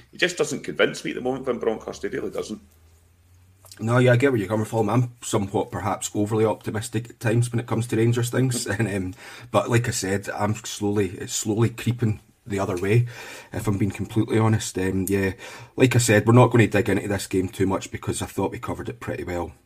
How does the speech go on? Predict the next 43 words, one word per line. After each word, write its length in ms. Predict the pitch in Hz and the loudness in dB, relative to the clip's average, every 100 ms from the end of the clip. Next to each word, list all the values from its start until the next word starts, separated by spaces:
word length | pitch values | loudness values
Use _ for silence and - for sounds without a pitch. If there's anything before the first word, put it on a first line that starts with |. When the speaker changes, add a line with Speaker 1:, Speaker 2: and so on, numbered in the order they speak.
| _ _ _ _ _ - - | _ _ _ _ _ -14 -4
Speaker 2:
uh, 160 | 92 90 | 0 4
last 280 | 90 - | 2 2
night, 200 | 95 90 | -2 -2
so 100 | - | -2
you 60 | 92 | -6
can 220 | - 95 | -4 -6
go 100 | 87 | -2
back 200 | 98 - | 0 0
to 80 | - | -2
listen 180 | 85 - | -6 -6
to 60 | - | -6
that 200 | 85 - | -6 -8
if 120 | - | -10
you 60 | - | -6
haven't 300 | 90 90 85 | -4 -4 -6
already. 520 | 87 85 90 95 90 - - - - - - | -8 -6 -6 -4 -6 -8 -20 -20 -16 -12 -8
Um, 280 | 90 90 85 | -6 -4 -6
and 100 | 85 | -8
also, 320 | 85 - 90 | -8 -4 -4
I 60 | |
think 240 | 80 90 - | -4 -6 -6
just 180 | 80 - _ - | -10 -12 _ -8
taking 280 | 92 - 90 | -8 -6 -10
out 140 | - - | -10 -10
all 160 | 104 | -8
the, 180 | 87 87 - | -6 -8 -6
all 100 | 98 | -4
the 80 | 87 | -4
guys' 240 | 85 85 | -6 -8
comments, 400 | - 90 90 82 | -8 -8 -6 -6
we're 100 | 90 | -4
all 100 | 87 | -6
s-, 180 | - - _ | -6 -14 _
kind 260 | - 85 78 | -14 -14 -10
of 60 | |
still 240 | - 85 85 | -8 -8 -10
in 80 | 85 | -8
the 60 | |
same 220 | - 82 82 | -8 -8 -6
boat 200 | 87 - | -8 -8
as 100 | 82 | -10
we 60 | |
were, 220 | 82 85 | -8 -8